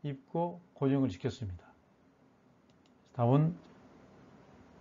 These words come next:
삼 번 키톤사리 권위형입니다. 문제 오십팔 번. 통일 신라시대의 복식 중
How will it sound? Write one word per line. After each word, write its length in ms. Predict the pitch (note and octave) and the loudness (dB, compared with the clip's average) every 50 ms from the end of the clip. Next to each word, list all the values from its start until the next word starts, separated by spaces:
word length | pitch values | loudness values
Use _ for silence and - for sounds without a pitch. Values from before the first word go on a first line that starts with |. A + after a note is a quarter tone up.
| - - - | -20 -20 -20
삼 360 | - - - D#3 D3+ D3 C#3+ | -20 0 4 4 4 6 6
번 260 | D3 E3 E3+ E3+ D#3+ | 6 4 4 4 0
키톤사리 680 | - - G3+ F#3+ - - F#3 F3+ D3+ D3+ D#3 D#3 D#3 C3+ | 0 2 2 2 2 2 2 4 6 6 6 6 4 2
권위형입니다. 680 | - C#3 C3+ C3+ C3+ B2 A2+ G2+ F2 E2 E2+ - - - - - - - - - - - - - - - - - - - - - | 4 6 8 8 8 8 6 4 2 -2 -4 -8 -10 -16 -20 -20 -20 -20 -20 -20 -20 -20 -20 -20 -20 -20 -20 -20 -20 -20 -16 0
문제 280 | - E3+ G3+ A3+ A3+ A#3+ | 8 12 12 12 12 12
오십팔 360 | A#3 G3+ - - - G3+ G3 | 12 12 10 8 6 6 6
번. 200 | E3+ D#3 B2 - | 6 4 2 0
통일 400 | - - A3+ A#3 A#3 A#3+ A#3+ A3 | 0 2 4 4 6 6 6 4
신라시대의 580 | A3 - G#3+ A3+ G#3+ G3 - - G3+ G3 F#3 E3+ | 4 2 4 4 4 4 4 4 4 6 6 6
복식 360 | D#3 D3+ - - F3 D#3+ - | 4 0 -2 -4 -6 -4 -2
중 260 | - D#3+ C#3 A2+ G2 | -2 -2 -2 -2 -4